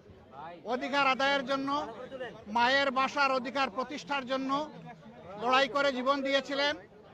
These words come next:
আমি সেই সমস্ত শ্রদ-, শহীদদেরকে গভীর শ্রদ্ধার সাথে স্মরণ করছি। একই সাথে আমি একাত্তরে মুক্তিযুদ্ধে যারা শাহাদত বরণ করেছেন এবং লড়াই করেছেন, তাদেরকেও গভীর শ্রদ্ধার সাথে স্মরণ করছি।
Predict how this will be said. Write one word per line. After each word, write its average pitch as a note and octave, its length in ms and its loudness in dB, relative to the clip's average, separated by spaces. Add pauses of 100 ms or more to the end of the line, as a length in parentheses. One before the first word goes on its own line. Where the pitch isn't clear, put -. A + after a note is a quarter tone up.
আমি C4+ 200 -4
সেই - 260 -2
সমস্ত C4+ 280 -6
শ্রদ-, B3 480 -6
শহীদদেরকে C4 500 -2 (120)
গভীর C4+ 340 0
শ্রদ্ধার C4 300 -2
সাথে C4 280 -6
স্মরণ A#3+ 300 -4
করছি। G#3 300 -10 (1300)
একই C#4+ 180 -4
সাথে C#4+ 260 -2
আমি C#4 300 2 (1600)
একাত্তরে D4 500 2 (760)
মুক্তিযুদ্ধে C4 680 -4
যারা C#4 260 4 (300)
শাহাদত C4 420 2
বরণ C#4 240 -2
করেছেন C4+ 440 -2
এবং C4 160 -2 (100)
লড়াই B3+ 220 2
করেছেন, C4 380 -2
তাদেরকেও C4 460 -2
গভীর B3+ 280 0
শ্রদ্ধার B3+ 420 -8
সাথে B3+ 200 -8
স্মরণ A#3 300 -6
করছি। A#3 320 -10